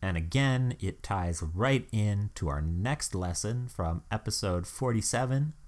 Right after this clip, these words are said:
The Soldier, the Restaurant, and the Law, which is that you can change the world if you are persistent enough.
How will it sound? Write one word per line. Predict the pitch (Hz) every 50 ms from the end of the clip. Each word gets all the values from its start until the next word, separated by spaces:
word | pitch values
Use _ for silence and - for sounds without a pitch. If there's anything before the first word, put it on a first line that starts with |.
| - - - - - - - - - - - - - - - - -
The | - 82
Soldier, | - - - 123 117 110 113 110 117 107
the | 101 101 95
Restaurant, | 87 92 107 110 107 - - 120 104 98 98 98 - - -
and | 98 95 90 85
the | 85
Law, | 87 90 98 107 113 117 117 117 123 120 113 - - - - -
which | 110 98 95 92 - - - - - -
is | 127 131 127 127 123 127 127 127 127 127 - - - - -
that | 117 107 95 -
you | 98 95 107 113
can | - - 117 98 90 -
change | - - - 135 143 160 175 175 175 165 147
the | 143 147 143
world | 143 143 160 160 104 71 65 65 67 73 78 - - - - - - - - - - - - -
if | 101 95 - -
you | 92 87 101 117 113
are | 92 87 87
persistent | - - - - 80 - - - - - - 151 143 - - - 135 123 - - - -
enough. | 104 104 98 95 85 73 - - - - - -